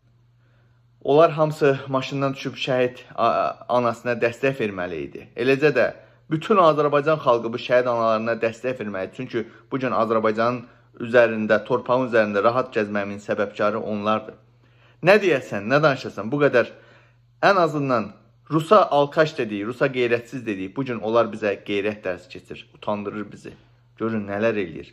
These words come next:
tarix yazır qeyrət, alkaşlar. Amma biz keçmiş, şanlı keçmişə sahib bir xalqıq. Bu gün İlham Əliyevin əlində qula,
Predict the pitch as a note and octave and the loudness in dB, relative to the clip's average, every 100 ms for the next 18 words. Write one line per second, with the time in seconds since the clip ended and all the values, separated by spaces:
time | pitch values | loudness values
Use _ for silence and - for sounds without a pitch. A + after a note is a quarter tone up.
0 | - G#2+ G#2+ A2+ G2 F2 F2 D#2+ E2+ D#2+ | -6 0 0 -2 -6 -8 -8 -12 -10 -10
1 | - - - - G#2+ F#2 - - D#2+ - | -12 -20 -6 -4 -4 -6 -12 -10 -12 -12
2 | _ _ _ _ _ _ - D#3 F3 G#3+ | _ _ _ _ _ _ 2 4 4 2
3 | G#3 - - E3 D#3+ D3+ - D3+ D#3 D#3 | 0 -2 0 0 -2 -6 0 0 0 -2
4 | D3 C#3+ - C#3+ C#3 - _ _ D3+ C#3 | -4 -4 0 0 0 -8 _ _ 4 4
5 | C#3+ C#3 - C#3 C3+ G#2+ - F3+ F3 D#3 | 4 -2 2 4 4 2 2 4 4 2
6 | E3 D#3+ F3 D#3 D3 C#3 B2+ C3 C3 C3 | 2 4 6 4 2 0 0 0 4 2
7 | - - _ F3+ G3 F#3+ | 2 -16 _ 2 6 6